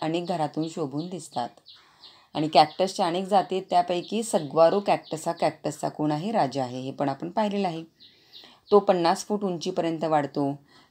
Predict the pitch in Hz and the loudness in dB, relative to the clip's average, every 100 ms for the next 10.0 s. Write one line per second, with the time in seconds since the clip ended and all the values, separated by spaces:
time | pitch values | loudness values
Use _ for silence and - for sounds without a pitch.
0 | - 180 180 175 180 156 - 165 165 - | 0 0 0 2 2 2 0 0 0 -2
1 | 175 165 160 160 165 - - - - 233 | 0 2 2 0 -4 -18 -20 -14 0 2
2 | 226 202 202 - - 196 170 175 185 160 | 4 0 -4 -14 0 0 0 -2 0 2
3 | 165 160 160 160 - 156 151 156 151 151 | 2 -2 -2 -8 -4 -6 2 2 2 0
4 | 160 151 160 147 202 240 202 147 135 139 | -6 -4 -2 0 -2 -2 -2 -2 -2 -4
5 | 135 - - 135 - 110 - _ _ - | -8 -4 -4 -4 -8 -12 -14 _ _ -20
6 | - - 151 165 156 151 165 - 190 175 | -20 -10 -4 0 0 2 0 0 -4 -4
7 | 156 156 160 175 247 403 - _ - _ | -2 2 2 2 0 -2 -12 _ -20 _
8 | _ - _ _ - 196 226 208 175 160 | _ -20 _ _ 0 2 4 4 4 6
9 | 165 139 151 151 147 156 147 151 147 143 | 4 2 2 0 0 2 2 4 4 2